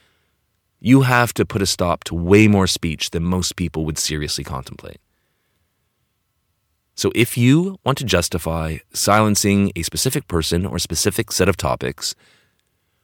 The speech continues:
you want to find an argument that's precise enough to separate the bad stuff that you hate from the other stuff that you want to keep. That means if you're an Athenian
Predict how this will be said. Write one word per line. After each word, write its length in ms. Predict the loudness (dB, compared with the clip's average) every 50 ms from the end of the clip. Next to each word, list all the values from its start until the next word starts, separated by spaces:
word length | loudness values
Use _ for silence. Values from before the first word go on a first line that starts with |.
| _ _ -2
you 120 | 2 4
want 100 | 4 4
to 60 | 4 4
find 220 | 2 2 2 2
an 80 | 0 2
argument 380 | 2 4 4 4 4 2 0 -2
that's 160 | -4 -8 -8
precise 460 | -6 -6 -4 0 4 4 4 4 4
enough 240 | 2 0 0 -2 -4
to 100 | -6 -6
separate 400 | -2 -2 -2 -2 -2 -4 -4 -4
the 80 | -6 -6
bad 360 | -2 0 2 4 4 4 2
stuff 280 | 2 0 -2 -2 -4 -6
that 120 | -10 -10
you 100 | -10 -10
hate 420 | -6 0 2 4 4 4 2 -2 -12 _ _ _ _ _ _ _ _ _ _ _ _
from 160 | 0 2 2
the 100 | 2 2 2
other 200 | 2 4 4 4
stuff 340 | 2 2 0 0 0 -2 -6 -6
that 160 | -6 -4 -4
you 80 | -2 -2
want 140 | -2 -2 -2
to 60 | -4
keep. 300 | -8 -10 -12 -12 -16 -20 -20 _ _ _ _ _ _ _ _ _ _ _ _ _ _ _ _ _ _ _ _ -2
That 120 | 0 2
means 280 | 4 4 4 4 2 0
if 160 | -4 -4 -2
you're 80 | -2
an 60 | -2 -2
Athenian 600 | 0 2 4 6 6 6 4 2 0 -4 -6